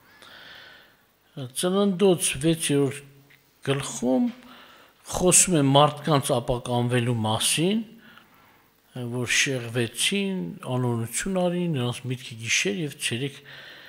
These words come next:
չար էր, գաղափարներ, ասում են, նրանց չար էին, հինգերորդ խոսքում ասում է։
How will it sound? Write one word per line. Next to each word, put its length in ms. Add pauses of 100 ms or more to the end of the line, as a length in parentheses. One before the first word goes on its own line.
(340)
չար 420
էր, 220 (160)
գաղափարներ, 720
ասում 240
են, 80
նրանց 280
չար 380
էին, 200
հինգերորդ 500
խոսքում 400
ասում 320
է։ 60